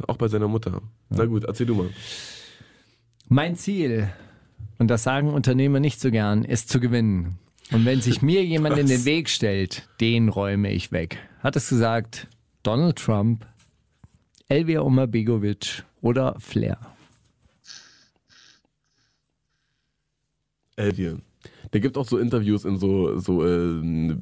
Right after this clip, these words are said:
Speaker 1: Business Insider und, äh, Business Punk und so, ne? Das ist bestimmt da irgendwo
Speaker 2: Genau.
Speaker 1: gefallen.
Speaker 2: Du bist ein schlauer Fuchs. Ich kann dich nicht
Speaker 1: El-,
Speaker 2: ausgleichen.
Speaker 1: Elvir auch.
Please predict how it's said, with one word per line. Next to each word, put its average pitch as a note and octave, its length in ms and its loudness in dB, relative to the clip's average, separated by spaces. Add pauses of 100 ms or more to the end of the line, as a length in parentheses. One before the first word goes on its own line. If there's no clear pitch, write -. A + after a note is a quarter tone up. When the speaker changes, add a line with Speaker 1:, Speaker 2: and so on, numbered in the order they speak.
(120)
Speaker 1:
Business G#2+ 540 -2
Insider F2+ 580 -2
und, D#2+ 280 -4
äh, F2 80 -2
Business G2 320 -2
Punk F2+ 260 -6
und - 100 -8
so, D#2+ 120 -4
ne? G#2 280 0
Das E2 420 -2
ist - 60 -20
bestimmt - 320 -6
da - 180 -6
irgendwo - 420 -10 (120)
Speaker 2:
Genau. E2 240 2
Speaker 1:
gefallen. F#2+ 360 -10 (840)
Speaker 2:
Du B2+ 100 4
bist D#3 180 0
ein C3 100 6
schlauer B2 320 0
Fuchs. - 320 -12 (400)
Ich - 200 0
kann C3+ 340 4
dich A#2+ 280 0
nicht A#2 140 2
Speaker 1:
El-, F3 140 0
Speaker 2:
ausgleichen. A#2+ 420 0
Speaker 1:
Elvir D3 260 -2
auch. A#2+ 320 -2